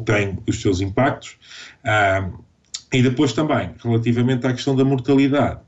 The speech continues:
quando olhamos para, para, para os valores, ehm, o, o relatório diz que em dois mil e vinte e dois mil e vinte e um, que são os dados mais recentes publicados pelo iner relativamente à mortalidade, ah, atingiu os valores mais altos dos últimos dez anos,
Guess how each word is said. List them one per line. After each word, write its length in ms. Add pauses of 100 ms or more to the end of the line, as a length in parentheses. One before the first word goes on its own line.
(480)
quando 220
olhamos 560
para, 320
para, 300
para 200
os 140
valores, 640
ehm, 760
o, 300
o 60
relatório 320
diz 200
que 100
em 60
dois 180
mil 160
e 80
vinte 300
e 40
dois 200
mil 160
e 60
vinte 240
e 60
um, 120
que 80
são 160
os 80
dados 260
mais 180
recentes 360
publicados 480
pelo 180
iner 260 (240)
relativamente 480
à 60
mortalidade, 640 (440)
ah, 320
atingiu 360
os 100
valores 280
mais 320
altos 300
dos 160
últimos 320
dez 240
anos, 260